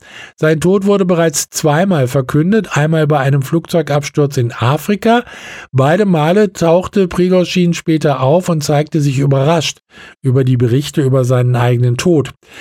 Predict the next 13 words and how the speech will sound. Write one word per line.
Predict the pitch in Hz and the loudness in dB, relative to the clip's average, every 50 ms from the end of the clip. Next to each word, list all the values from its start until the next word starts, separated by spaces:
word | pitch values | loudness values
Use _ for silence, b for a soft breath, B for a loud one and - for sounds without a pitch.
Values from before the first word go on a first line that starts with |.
| B B B B B | B B B B B
Was | B 143 170 185 190 | B 0 0 0 2
über | 226 220 226 220 | 0 2 2 2
die | 208 208 170 | 2 2 2
autokratische | 160 175 170 175 175 160 - - 165 151 160 196 196 254 240 233 - 247 | 2 2 2 0 0 -2 -2 0 0 0 0 0 0 0 -2 0 0 0
und | 220 202 185 165 151 | 0 2 2 2 2
repressive | 165 160 - 180 170 151 - 180 180 175 170 170 | 0 0 0 -2 -2 -2 0 0 0 2 2 2
Herrschaft | 151 147 165 185 175 - 202 185 175 | 2 2 0 0 0 0 0 0 0
von | - 180 175 | 0 -2 -2
Präsident | - 170 165 160 160 147 156 151 160 151 | 0 0 0 0 2 2 2 0 2 2
Wladimir | 151 156 147 147 147 147 139 135 131 131 | 0 2 2 2 2 2 2 2 0 0
Putin | 131 - 180 202 202 226 202 185 | 0 0 -2 0 0 0 2 2
gesagt | 170 165 135 123 123 131 147 143 - | 2 2 2 2 0 0 0 -2 0
wurde, | 180 180 180 180 185 175 | 0 2 2 4 2 0